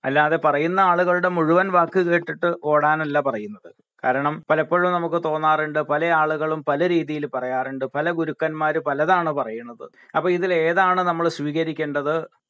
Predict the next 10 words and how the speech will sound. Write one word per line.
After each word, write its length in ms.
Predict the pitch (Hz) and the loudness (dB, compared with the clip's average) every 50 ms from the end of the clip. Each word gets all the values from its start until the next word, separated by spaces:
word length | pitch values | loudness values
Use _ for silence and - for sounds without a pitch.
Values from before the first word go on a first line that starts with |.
| - | -6
എന്നൊക്കെ 540 | - 165 165 170 170 160 165 - 165 170 - - _ - | -4 -4 -2 0 -2 -2 -2 -2 -4 -4 -4 -10 _ -10
നമുക്ക് 280 | - 151 160 160 - 175 | -8 -6 -6 -4 -4 -4
പലപ്പോഴും 500 | 165 156 147 147 143 - 165 170 175 180 | -2 -2 -2 -2 0 0 0 0 0 -2
തോന്നാറുണ്ട്. 560 | 147 143 123 117 113 107 104 101 92 82 73 - _ _ _ - 139 | -2 -4 -4 -4 -6 -10 -10 -12 -16 -20 -20 -20 _ _ _ -6 0
നമ്മൾ 440 | 147 147 139 143 165 190 220 226 240 | 2 2 2 2 0 -2 0 2 4
ആരെയാണോ 800 | 226 196 185 185 190 196 190 180 170 170 175 170 170 165 - - _ - _ - | 4 4 4 4 2 2 2 2 2 2 0 0 -2 -2 -4 -8 _ -20 _ -8
അംഗീകരിക്കുന്നത് 720 | - 147 151 160 165 165 170 170 160 147 151 170 160 156 151 | -4 -2 0 0 2 2 2 2 0 0 -2 -4 -2 -2 -4
അല്ലെങ്കിൽ 320 | 147 151 156 151 156 151 | -4 -4 -4 -4 -2 -2
ആരുടെ 560 | 143 135 143 156 165 165 175 165 175 170 160 - - | -2 0 0 -2 0 0 0 0 0 -2 -2 -4 -4
മാർഗനിർദ്ദേശത്തിലാണോ 1400 | 147 139 143 143 147 127 151 147 151 156 143 135 151 156 147 - 165 151 - 160 151 147 139 143 147 143 143 - | -2 0 0 0 0 0 -2 -2 -2 -4 -4 -4 -2 -4 -4 -4 -6 -6 -6 -4 -4 -4 -4 -2 -4 -4 -6 -8